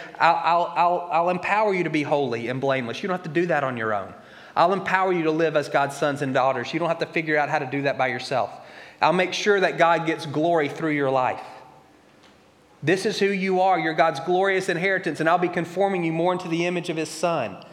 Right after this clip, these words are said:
That's what I'm doing day in and day out. I'm working on the identity, this glorious inheritance. I'm working on God's, the Father's plans and purposes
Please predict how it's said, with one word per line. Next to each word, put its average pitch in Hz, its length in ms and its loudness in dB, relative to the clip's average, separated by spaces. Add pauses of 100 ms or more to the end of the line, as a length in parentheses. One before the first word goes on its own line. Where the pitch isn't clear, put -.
(160)
That's 170 220 4
what 196 80 4
I'm 180 160 2
doing 165 300 2
day 170 420 2
in 165 80 -2
and 147 120 -2
day 156 280 2
out. 123 200 2 (320)
I'm 156 200 2
working 196 340 2
on 180 80 2
the 180 140 2
identity, 160 720 0 (160)
this 147 180 0
glorious 175 560 0
inheritance. 170 560 0
I'm 143 180 2
working 180 360 2
on 170 200 2 (240)
God's, 175 440 4
the 165 100 2
Father's 175 400 4
plans 185 460 -2
and 165 120 -2
purposes 180 760 -4